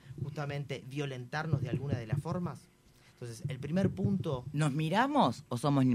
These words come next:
Speaker 2: avestruces que metemos el, la cabeza abajo de la tierra?
Speaker 1: es que incluso, ¿no? Eh, algo peor que el odio o el rechazo
Speaker 2: La indiferencia.
Speaker 1: es la indiferencia, porque es ni siquiera mirarte como un igual.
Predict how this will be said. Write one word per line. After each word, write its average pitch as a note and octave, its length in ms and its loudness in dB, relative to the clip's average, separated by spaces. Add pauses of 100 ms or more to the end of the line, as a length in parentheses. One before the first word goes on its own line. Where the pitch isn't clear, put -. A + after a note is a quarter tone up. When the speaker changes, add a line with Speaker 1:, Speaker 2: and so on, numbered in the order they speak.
(160)
Speaker 2:
avestruces B2 480 4
que B2 100 2
metemos A#2 360 6
el, G#2+ 240 2 (120)
la G#2+ 200 0
cabeza A2 360 2
abajo G2+ 180 0
de G2+ 80 -2
la G2 60 -4
tierra? G2 260 -6 (320)
Speaker 1:
es D3+ 140 -6
que D3+ 180 -6
incluso, D#3 760 -6
¿no? F3 340 -4 (300)
Eh, A#2+ 340 -12
algo F#3+ 360 -2
peor C#3+ 540 -4 (220)
que A#2 120 -10
el A#2+ 100 -6
odio B2+ 500 -2 (340)
o A2+ 80 -8
el G#2+ 80 -10
rechazo A#2+ 520 -8
Speaker 2:
La A#2 60 -2
indiferencia. G#2 880 -4
Speaker 1:
es C#3 180 -6
la C#3 60 -6
indiferencia, A#2 840 -12
porque A2+ 320 -14
es A#2+ 80 -10
ni B2 100 -10
siquiera C3 380 -14
mirarte C3 480 -6
como A2 160 -14
un G#2+ 80 -12
igual. G2+ 400 -12